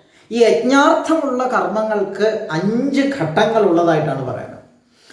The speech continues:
ഏതൊക്കെയാണ് അഞ്ച് ഘട്ടങ്ങൾ? ഒന്നാമതായിട്ട് നമ്മളൊരു യജ്ഞം ചെയ്യാൻ തുടങ്ങുകയാണ്. അപ്പൊ നമ്മൾ സ്വയം നമ്മളെ തയ്യാറാക്കണം. ശാരീരികവും മാനസികവും ബുദ്ധിപരവുമായ ഒരു തയ്യാറെടുപ്പ് ഉണ്ടാവണം.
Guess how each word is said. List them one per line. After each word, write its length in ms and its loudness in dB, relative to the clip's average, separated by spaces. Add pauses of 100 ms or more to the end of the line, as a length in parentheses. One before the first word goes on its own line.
(300)
ഏതൊക്കെയാണ് 480 2
അഞ്ച് 300 4
ഘട്ടങ്ങൾ? 600 2 (180)
ഒന്നാമതായിട്ട് 920 2
നമ്മളൊരു 320 0
യജ്ഞം 520 2
ചെയ്യാൻ 320 2
തുടങ്ങുകയാണ്. 440 0 (180)
അപ്പൊ 140 -2
നമ്മൾ 280 2
സ്വയം 640 2
നമ്മളെ 320 -2
തയ്യാറാക്കണം. 840 -4 (460)
ശാരീരികവും 1120 2
മാനസികവും 880 0
ബുദ്ധിപരവുമായ 840 0
ഒരു 180 0
തയ്യാറെടുപ്പ് 920 0
ഉണ്ടാവണം. 520 -6